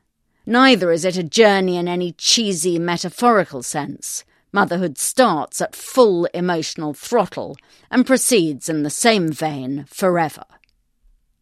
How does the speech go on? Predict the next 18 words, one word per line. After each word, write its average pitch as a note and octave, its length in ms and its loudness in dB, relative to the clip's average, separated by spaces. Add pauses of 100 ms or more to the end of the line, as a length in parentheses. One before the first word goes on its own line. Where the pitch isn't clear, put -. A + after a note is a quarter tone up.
(240)
The C#4 100 -4
worst F#4 320 4
thing G#3+ 180 2
about D3+ 280 -6
describing D#3+ 600 -2
raising D#3 360 -4
children D3+ 440 -6
like G3+ 200 -10
this C#3+ 340 -8
is G#3 200 0
not B3+ 320 4
that F3+ 140 -4
it's - 180 -6
brainless, E3+ 840 -4 (160)
but B3 120 -6
that B3+ 160 0
it's - 340 -6
exceedingly F3 920 -4